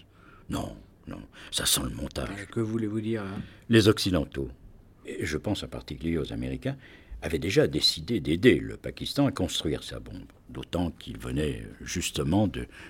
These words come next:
Speaker 1: contribuer à faire entrer l'Inde dans le club très fermé des États nucléaires.
Speaker 2: Ah oui, alors ils ont voulu rétablir une sorte d'équilibre ?
Speaker 1: Bah, bien entendu. Mais comme Washington ne voulait pas porter la responsabilité de cet accroc à la politique de non-prolifération,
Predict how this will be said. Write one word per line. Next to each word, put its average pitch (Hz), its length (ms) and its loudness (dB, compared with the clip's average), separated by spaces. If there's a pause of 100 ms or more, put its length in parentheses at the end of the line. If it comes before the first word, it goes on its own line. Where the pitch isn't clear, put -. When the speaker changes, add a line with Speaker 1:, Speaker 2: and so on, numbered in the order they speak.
Speaker 1:
contribuer 101 800 4
à - 60 -2
faire 78 260 -2
entrer 85 320 2
l'Inde 104 340 4
dans 78 140 0
le 69 140 0
club 87 340 4 (260)
très 139 220 4
fermé 90 500 -2 (220)
des 78 180 -2
États 67 220 -4
nucléaires. 101 440 -2
Speaker 2:
Ah 135 60 4
oui, 143 80 8
alors 123 160 4
ils 120 160 0
ont 127 60 2
voulu 131 300 2
rétablir 123 440 4
une 123 80 4
sorte 131 320 -2
d'équilibre ? 139 580 4
Speaker 1:
Bah, 131 140 -2
bien - 200 0
entendu. 82 440 2 (500)
Mais - 460 0
comme 135 240 6
Washington 127 800 10
ne 90 260 8
voulait 85 320 4
pas 104 160 4
porter - 320 2
la 80 140 2
responsabilité 101 960 0
de 71 120 -2
cet - 320 -4
accroc 85 500 4
à - 20 -12
la 60 100 -8
politique 76 560 -2
de 62 160 -6
non-prolifération, 78 1040 -2